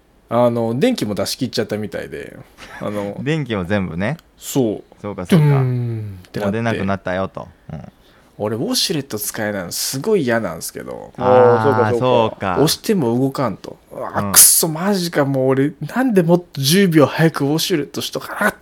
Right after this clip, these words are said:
Speaker 1: たんだよと思いながら。
Speaker 2: うんってなる前にね。
Speaker 1: そう、もうペーパーを巻いてるわけですよ、私は。
Speaker 2: はい、はい。
Speaker 3: まあ、とはいえ、拭かなきゃいけませんよ。
Speaker 1: そうそうそう。まあ、
Speaker 2: ええ。
Speaker 1: もう、拭きゃいいやと思って、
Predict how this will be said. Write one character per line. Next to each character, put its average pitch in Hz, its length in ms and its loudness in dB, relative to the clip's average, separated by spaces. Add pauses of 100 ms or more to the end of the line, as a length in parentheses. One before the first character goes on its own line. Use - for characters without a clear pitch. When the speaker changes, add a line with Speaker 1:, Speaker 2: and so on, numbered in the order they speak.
(100)
Speaker 1:
た 214 120 0
ん 208 80 -2
だ - 140 -8
よ 180 120 0
と 151 160 -2
思 139 180 0
い 143 40 2
な 143 120 2
が 123 100 0
ら。 107 320 -2 (420)
Speaker 2:
う 123 80 -4
ん 107 300 0
っ - 20 -6
て 87 120 -6
な 92 120 0
る 90 60 0
前 80 220 -4
に 65 120 -14
ね。 110 280 -6
Speaker 1:
そ 98 380 -4
う、 202 60 -12
も 131 140 -8
う 117 120 -12
ペ 143 200 6
ー 139 80 -4
パ 139 80 4
ー 135 60 6
を 127 120 4
巻 131 160 0
い 123 40 -12
て 135 100 -2
る 123 80 2
わ 120 60 -2
け - 100 -8
で - 60 -12
す - 80 -12
よ、 - 100 -16
私 107 220 -12
は。 - 100 -10
Speaker 2:
は 92 80 -6
い、 82 120 -12 (120)
は 82 200 -12
い。 123 40 -14
Speaker 3:
ま 123 60 -12 (240)
あ、 - 20 -20
と - 180 -4
は 117 120 4
い - 60 6
え、 117 160 -2
拭 - 100 -20
か 131 100 -4
な 120 140 -6
き - 80 -12
ゃ - 20 -8
い 98 80 -12
け 107 100 -10
ま 107 140 -10
せ 113 140 -12
ん 98 80 -14
よ。 - 80 -18 (240)
Speaker 1:
そ 175 180 6
う 143 60 4
そ 123 120 0
う 113 40 -2
そ 107 80 -2
う。 101 80 -2
ま 131 120 4
あ、 123 40 8
Speaker 2:
え - 20 0
え。 - 20 0
Speaker 1:
も 107 160 -2
う、 101 40 -2
拭 - 280 -10
き - 80 0
ゃ 277 80 4
い 214 120 0
い 254 40 0
や 190 140 0
と - 100 -8
思 90 140 -8
っ - 20 -8
て、 - 340 -12